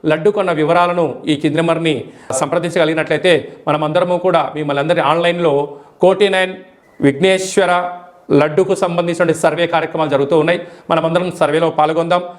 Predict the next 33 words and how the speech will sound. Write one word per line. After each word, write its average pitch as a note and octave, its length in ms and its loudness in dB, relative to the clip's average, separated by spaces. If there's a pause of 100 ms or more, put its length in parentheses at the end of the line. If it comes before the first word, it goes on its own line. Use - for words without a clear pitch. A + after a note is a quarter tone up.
(180)
లడ్డు D#3 220 2
కొన్న F3+ 240 0
వారందరినీ D#3+ 600 0
ఒకే C3 360 -2
చోట E3 80 2
చేరుద్దాం, E3 480 0 (340)
వారి D#3+ 240 2
యొక్క E3 240 -4
సలహాలు, E3+ 540 0
సూచనలు D#3+ 220 -2
తీసుకుందాం. F3 460 -2 (300)
రాబోయే D#3 420 0
కాలంలో D#3+ 200 0
మనందరం C#3 300 0
కూడా F#3 160 2 (260)
లడ్డు C#3+ 220 2
కొని D#3 480 -2 (260)
గణపతి D3 340 0
స్వామికి C#3 260 -2
ఆశీస్సులు C3+ 360 -2
పొందుదాం. A2 580 0 (540)
అలాగనే A#3 580 -2
మీ G3 120 4
అబ్బాయి F3+ 300 0
కానీ, A3 320 -2
అమ్మాయి F#3 280 0
కానీ F3+ 500 -4 (380)
ఎంత E3+ 240 0
ప్రయత్నం F#3 340 0
చేసినా G#3 180 0
వివాహం F3 420 0 (120)
అవ్వడం E3 280 0
లేదా? F3 260 2